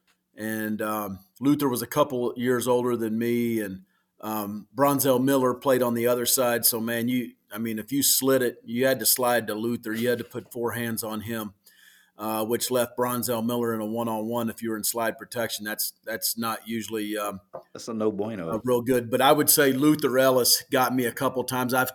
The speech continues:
Speaker 1: teased with Luther over the years. That's why my back is still bad.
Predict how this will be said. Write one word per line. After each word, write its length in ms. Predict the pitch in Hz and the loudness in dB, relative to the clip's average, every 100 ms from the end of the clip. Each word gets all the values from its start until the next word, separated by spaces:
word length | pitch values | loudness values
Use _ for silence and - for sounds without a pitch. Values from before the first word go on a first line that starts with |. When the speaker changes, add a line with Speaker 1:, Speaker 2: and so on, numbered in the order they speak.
| - | -4
Speaker 1:
teased 340 | - 160 147 120 | 0 2 2 -2
with 140 | 120 | 0
Luther 400 | 135 139 135 123 | 4 4 4 2
over 200 | 127 120 | 2 2
the 140 | 110 | -2
years. 380 | 110 127 131 120 | 0 2 2 2
That's 220 | 120 117 | -2 -4
why 120 | 120 113 | -4 -6
my 180 | 101 98 95 | -6 -6 -4
back 340 | 123 127 - | -2 -2 -2
is 120 | 107 | -2
still 280 | - 123 117 | -2 -2 -4
bad. 500 | 98 117 117 107 98 | -2 -2 0 -2 -6